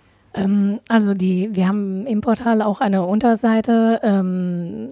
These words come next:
O E R mit Informationen zu den, äh, zu den Materialien. Die wurde dann auch, äh, mehrmals aufgerufen. Ich habe das jetzt noch hier, also tausenddreihundert, äh, Zugriffe auf die Seite. Ich,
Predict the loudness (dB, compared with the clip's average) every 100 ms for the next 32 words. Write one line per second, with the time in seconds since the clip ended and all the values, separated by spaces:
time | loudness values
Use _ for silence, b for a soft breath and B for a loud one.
0 | -6 0 2 2 2 2 0 -2 -4 -4
1 | -2 -4 -4 -2 0 0 0 0 2 2
2 | 0 0 -2 -2 0 0 0 0 2 2
3 | 2 2 0 0 -2 -4 -6 -2 -2 -4
4 | -4 -2 -2 B B B B B -2 2
5 | 4 2 2 -2 -2 -2 -2 -2 0 2
6 | 0 0 -4 -10 -14 -18 _ -14 -12 -10
7 | -10 -6 -2 -2 -4 -4 -2 0 0 0
8 | 2 2 0 0 0 0 -2 0 0 0
9 | -2 0 2 2 4 2 -2 B B -2
10 | -2